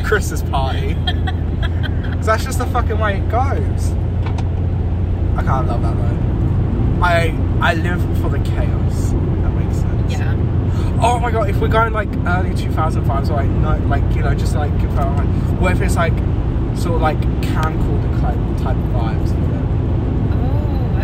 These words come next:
Speaker 2: okay.
Speaker 1: I don't know how I could do it, but it could be, like, like, blurry, like, fuzzy, like, T V static shit. It says, like, M E twenty
Speaker 2: But is that gonna bring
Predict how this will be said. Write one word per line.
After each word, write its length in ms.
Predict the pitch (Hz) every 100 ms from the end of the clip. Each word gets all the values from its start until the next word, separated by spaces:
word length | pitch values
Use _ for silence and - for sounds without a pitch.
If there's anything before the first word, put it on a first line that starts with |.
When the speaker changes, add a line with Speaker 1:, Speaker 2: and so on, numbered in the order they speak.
| -
Speaker 2:
okay. 280 | - -
Speaker 1:
I 60 | 202
don't 160 | 202 180
know 80 |
how 160 | 170 -
I 60 | 262
could 160 | -
do 80 | -
it, 340 | - - - -
but 140 | 285
it 60 | -
could 100 | -
be, 80 |
like, 220 | 180 175 - - -
like, 140 | - - - -
blurry, 340 | - 156 151
like, 160 | 151 147 - -
fuzzy, 240 | - - - -
like, 180 | - -
T 120 | - -
V 160 | -
static 400 | - - - -
shit. 220 | - -
It 180 | - -
says, 160 | 90 87
like, 160 | 87
M 480 | - - - - -
E 60 | -
twenty 280 | - - - - - - - - - - - - - - - - - - - - - - -
Speaker 2:
But 100 | -
is 120 | 226 233
that 140 | -
gonna 140 | - -
bring 180 | -